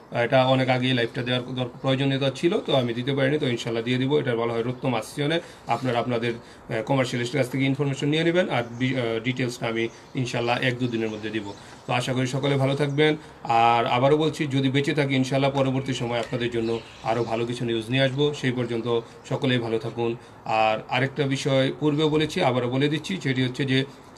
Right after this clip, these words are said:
এই ইনফরমেশনগুলো হয়তোবা এই মুহূর্তে যারা লাইভে দেখছেন বা পরবর্তী সময় যারা দেখবেন রেকর্ডিং, প্রত্যেকের হয়তোবা কারোই প্রয়োজন, মানে আপনার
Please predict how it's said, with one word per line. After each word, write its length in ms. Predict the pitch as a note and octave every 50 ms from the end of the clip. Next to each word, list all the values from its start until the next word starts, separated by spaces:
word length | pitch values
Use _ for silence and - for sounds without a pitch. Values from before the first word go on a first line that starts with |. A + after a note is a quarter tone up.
| - -
এই 180 | F#3+ G#3+ A3 G#3+
ইনফরমেশনগুলো 680 | G#3+ - G3+ F#3+ F3 E3 - - E3+ E3 E3 E3+ E3+
হয়তোবা 380 | D#3 D3 C#3 C3+ C#3+ C#3 C#3 C#3
এই 120 | D3 D3
মুহূর্তে 260 | D3 D3 C#3 C#3 D3
যারা 200 | C3 B2+ A#2 A#2
লাইভে 280 | A#2 A#2 A2+ A2+ A2+ B2
দেখছেন 380 | A#2+ C#3 C#3 C#3 - E3 E3 D3+
বা 100 | C3 A#2
পরবর্তী 400 | C3 C3+ B2+ B2+ B2+ B2+ C3 B2
সময় 240 | - B2+ A#2 A#2
যারা 200 | A2+ A2 A2 A2
দেখবেন 420 | A2 A#2 B2 A#2+ A#2+ A#2+ C3+ C3+ B2+
রেকর্ডিং, 380 | A#2+ A2+ - C3+ B2 C3 C3+ C3+ C3+ - - - - - -
প্রত্যেকের 420 | F3 F3 - - E3+ D3 D#3 D3
হয়তোবা 260 | C#3 C#3 C3+ C#3+ C#3
কারোই 360 | C3+ C#3+ B2+ B2 C3 C3+ D3+
প্রয়োজন, 300 | E3 - D3+ C#3+ C#3+ D3
মানে 180 | C#3 B2+ B2 B2
আপনার 360 | A#2+ B2 B2 - D#3+ D3+ D3+